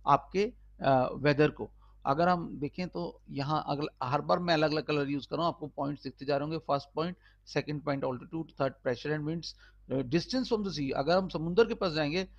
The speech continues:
तो हमारे पास मॉडरेट क्लाइमेट होगा, हम समुंदर से दूर चले जाएंगे तो हमारे पास एक्सट्रीम क्लाइमेट होगा। और ओशन करंट, अब what is ocean current? ओशन करंट जो होता है ना, अ, वो कह रहा है कि ओ-,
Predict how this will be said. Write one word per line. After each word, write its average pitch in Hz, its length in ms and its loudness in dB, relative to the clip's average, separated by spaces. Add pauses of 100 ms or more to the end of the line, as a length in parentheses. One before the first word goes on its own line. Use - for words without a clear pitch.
(220)
तो 175 60 0
हमारे 156 280 2
पास 180 180 2
मॉडरेट 131 420 0
क्लाइमेट 180 340 2
होगा, 185 500 -2
हम 160 120 -2
समुंदर 175 440 2
से 220 120 -4
दूर 165 220 -2
चले 156 180 -2
जाएंगे 147 340 0
तो - 360 -10
हमारे 139 200 -2
पास 190 160 -6
एक्सट्रीम - 420 -4
क्लाइमेट 127 320 -4
होगा। - 220 -8 (260)
और - 220 -4
ओशन 262 340 2
करंट, 156 380 2 (100)
अब 156 60 -4
what 214 160 -2
is 196 340 -4
ocean 220 260 -2
current? 180 280 0 (340)
ओशन 208 340 -2
करंट 208 340 0
जो 165 140 -6
होता 147 180 -6
है 147 60 -4
ना, 214 200 -4 (360)
अ, 147 100 0 (140)
वो 160 220 -2
कह 175 140 0
रहा 170 100 4
है 190 60 0
कि - 160 -6 (120)
ओ-, - 160 -12